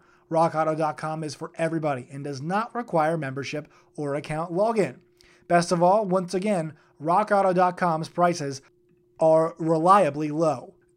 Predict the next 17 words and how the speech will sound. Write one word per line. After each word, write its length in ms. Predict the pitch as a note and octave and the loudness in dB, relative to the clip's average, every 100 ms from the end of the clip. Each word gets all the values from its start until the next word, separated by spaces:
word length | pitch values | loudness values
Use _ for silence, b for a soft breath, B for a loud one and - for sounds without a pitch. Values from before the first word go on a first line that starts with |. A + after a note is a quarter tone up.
| - | -4
Go 180 | D3 B3 | 4 4
to 80 | D#4+ | 6
rock 340 | G3+ G#3 A#3 G#3+ | 6 6 6 4
auto 300 | G3 G#3 F#3+ | 6 6 4
dot 340 | E3+ F#3 A3 | 2 2 0
com 340 | - G3+ G3 G3+ | 0 2 2 0
right 380 | D#3+ D#3+ A3 | -2 -2 0
now 300 | G3+ F#3+ B2 - - | 0 -2 -4 -12 -12
and 180 | C3+ | -10
see 160 | - D3 | -8 -4
all 140 | C#3+ | -2
the 80 | G3 | -2
parts 380 | F3+ E3 D#3+ - | 0 0 0 -4
available 520 | D3+ C3 D3 E3+ D3+ | -10 -8 -6 -4 -6
for 180 | - C#3 | -8 -10
your 320 | B2+ C#3 F#3 | -8 -6 -6
car 500 | G3 F3 C#3+ C3+ B2+ | -2 0 2 0 -6